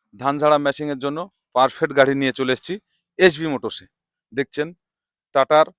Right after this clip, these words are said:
সাতশো নয় ইএক্স টু মডেল, টায়ারের সাইজ আছে আট পঁচিশ ষোলো এবং অরিজিনাল ঝাঁ চকচকে পেইন্ট, অরিজিনাল পেইন্ট, এ ওয়ান গাড়ি আছে। গাড়ির ডিফেক্ট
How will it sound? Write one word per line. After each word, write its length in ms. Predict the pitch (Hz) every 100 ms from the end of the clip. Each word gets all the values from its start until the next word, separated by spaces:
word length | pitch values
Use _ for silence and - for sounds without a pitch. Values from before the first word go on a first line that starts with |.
| _ - -
সাতশো 380 | - 147 - 160 156
নয় 160 | 165 - _ -
ইএক্স 240 | 160 156 - 165
টু 60 | 151 131
মডেল, 240 | 120 165 - _ _ _ _ -
টায়ারের 320 | 131 139 143 147
সাইজ 160 | 135 135
আছে 160 | 131 143 160 _ _ _ _ - 131
আট 80 | - -
পঁচিশ 260 | 131 139 -
ষোলো 220 | 131 131 180 _ _ - 123
এবং 140 | 135 135 123
অরিজিনাল 400 | 123 120 143 139 117
ঝাঁ 160 | 107 117
চকচকে 360 | 131 - 120 139 -
পেইন্ট, 260 | 180 196 _ _ _ - 120
অরিজিনাল 380 | 117 139 143 127
পেইন্ট, 220 | 151 175 185 _ _ -
এ 80 | 151
ওয়ান 140 | 151 147 135
গাড়ি 160 | 131 131
আছে। 160 | - 165 - _ _ _
গাড়ির 260 | 117 127 139 131
ডিফেক্ট 220 | 139